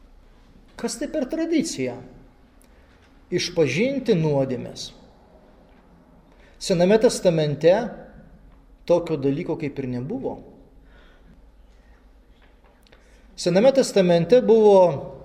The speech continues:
vieną kartą metuose susitaikinimo šventė Jom Kipur, kada vyriausiasis kunigas aukodavo Viešpačiui auką,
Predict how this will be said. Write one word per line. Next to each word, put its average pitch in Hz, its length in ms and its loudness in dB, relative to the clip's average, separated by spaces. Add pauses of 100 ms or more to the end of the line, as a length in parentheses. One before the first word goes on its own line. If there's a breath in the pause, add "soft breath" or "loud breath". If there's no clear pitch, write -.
(140)
vieną 202 280 4
kartą 143 320 0
metuose 190 440 -2
susitaikinimo 156 920 -2
šventė 170 440 -2
Jom 156 200 4
Kipur, 202 440 -6 (840 soft breath)
kada 170 300 4 (460)
vyriausiasis 175 640 0
kunigas 233 480 2
aukodavo 185 440 4
Viešpačiui 156 540 2
auką, 156 300 2